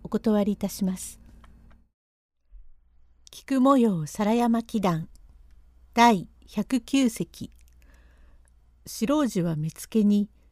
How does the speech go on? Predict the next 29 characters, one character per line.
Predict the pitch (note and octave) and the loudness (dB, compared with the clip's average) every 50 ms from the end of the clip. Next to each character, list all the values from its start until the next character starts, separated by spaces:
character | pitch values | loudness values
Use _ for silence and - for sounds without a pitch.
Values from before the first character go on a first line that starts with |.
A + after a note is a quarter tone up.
| _ _ _ _ _ _ _ _ | _ _ _ _ _ _ _ _
「権 | - G#3+ E3 - A3+ B3+ C4+ C4+ | -10 -6 0 4 6 6 6 6
六 | C#4 C#4+ - - - C4 | 4 2 0 -2 -2 0
は | B3 A#3+ A#3+ A#3+ A3+ - _ _ - _ | 2 2 2 0 -2 -6 _ _ -14 _
咎 | - G#3 G#3 A#3 B3+ | -2 0 0 2 2
め | B3+ C4+ C4+ | 2 2 2
ら | C4 B3+ | 2 2
れ | B3+ C4 | 2 4
な | A#3+ A3 G#3+ G3 | 4 4 2 2
い | F3+ | 0
の | D#3+ D3+ | -2 -2
か」 | - D#3 D3+ - | -4 -6 -6 -4
と | - | -4
い | D3+ E3 F3 | -2 0 0
う | F3 E3 | 0 -2
と、 | - - C#3+ C#3 D#3 - _ - - _ _ _ _ - - _ - _ - _ - _ _ - | -2 -4 -6 -6 -6 -8 _ -20 -20 _ _ _ _ -20 -20 _ -20 _ -20 _ -20 _ _ -2
権 | - G3+ G#3+ G#3+ | 2 4 4 4
六 | G#3 G#3 G3+ - - | 4 2 0 0 -2
は | G3 G3 F#3+ G3 F#3+ | 0 0 0 0 -2
忠 | - - - C4+ C#4+ D4 | -4 -6 -2 0 2 2
義 | C4 A#3 F#3 | 4 2 2
の | E3 D#3 | 2 0
弁 | D3+ E3 G3+ A3 G#3 F#3 D#3 | 0 2 2 2 2 2 0
を | D#3 | -2
述 | D#3+ E3 | -4 -6
べ | D3+ - F3 F3 | -4 -4 -4 -2
ま | E3+ D#3 | -2 -4
す。 | - - - - - - - - - - _ - - _ - - - - _ - - - _ _ _ - _ _ _ _ _ _ _ _ _ _ - - - - | -6 -10 -16 -20 -20 -20 -20 -20 -20 -20 _ -20 -20 _ -20 -20 -20 -20 _ -20 -20 -20 _ _ _ -20 _ _ _ _ _ _ _ _ _ _ -20 -16 -8 -4
勘 | A#3 A3+ A3+ A3 | -2 -2 -2 0
八、 | - G#3 G3 - - - G3 G3 | -2 -4 -4 -4 -4 -6 -6 -6